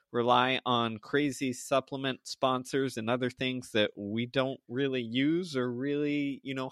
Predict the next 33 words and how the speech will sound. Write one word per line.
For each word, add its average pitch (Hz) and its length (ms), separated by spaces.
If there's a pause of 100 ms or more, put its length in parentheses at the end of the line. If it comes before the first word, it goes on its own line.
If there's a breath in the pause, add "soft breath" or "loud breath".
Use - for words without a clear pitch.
have 143 260 (320)
belief 135 420
in. 226 220 (420 loud breath)
And 143 120
instead, 160 560
we're 143 160
gonna 139 420 (500 loud breath)
give 165 180
you 175 80
guys 156 300
the 151 80
opportunity 139 680
to 117 80
support - 720
us 147 460
and 127 140
then 143 180
get 143 340
all 143 220
sorts - 380
of 113 200
cool 151 380
goodies 120 720
in 117 160
exchange, 110 920
including 131 540
things 120 380
like 107 320
a 110 160
monthly 104 680 (220)
book - 180
club 170 420 (460 loud breath)
that 151 240